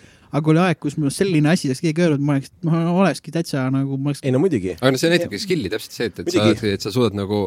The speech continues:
Speaker 3: noh, kõige kõvemad vennad, ükskõik mis alal maailmas üldse,
Speaker 2: Mm.
Speaker 3: on need vennad, kes suudavad nii-öelda kuradi voodist välja tõustes esimese asjana seda asja teha üheksakümne üheksa prossa peal.
Speaker 2: Mm.
Speaker 3: Stabiilselt.
Speaker 2: Mm.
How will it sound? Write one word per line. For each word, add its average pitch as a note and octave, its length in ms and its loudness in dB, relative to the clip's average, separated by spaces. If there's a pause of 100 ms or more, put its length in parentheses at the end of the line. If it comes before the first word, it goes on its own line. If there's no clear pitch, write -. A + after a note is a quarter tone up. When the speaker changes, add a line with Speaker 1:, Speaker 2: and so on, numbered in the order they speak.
(220)
Speaker 3:
noh, A2 160 -10
kõige D3+ 220 4
kõvemad A#2 240 -2
vennad, A2+ 340 -4
ükskõik - 300 -2
mis F2 100 -4
alal F2+ 300 0 (180)
maailmas F#2+ 400 -2
üldse, A2 460 -4 (240)
Speaker 2:
Mm. A2 160 -2
Speaker 3:
on A2+ 80 0
need G#2+ 100 2
vennad, A#2 240 0
kes - 160 -12
suudavad F2+ 400 -2
nii-öelda F2+ 320 -2 (340)
kuradi - 220 -8
voodist A#2 340 2
välja G2+ 220 -2
tõustes G#2 260 -2
esimese G2 300 -2
asjana F2+ 320 -8 (580)
seda A#2 220 2
asja C3+ 180 -4
teha B2+ 300 0 (400)
üheksakümne G#2+ 480 -4
üheksa F#2+ 160 -4
prossa F#2 280 -2
peal. - 200 -10 (100)
Speaker 2:
Mm. A2+ 400 -2
Speaker 3:
Stabiilselt. G2 640 -6
Speaker 2:
Mm. G#2 300 -4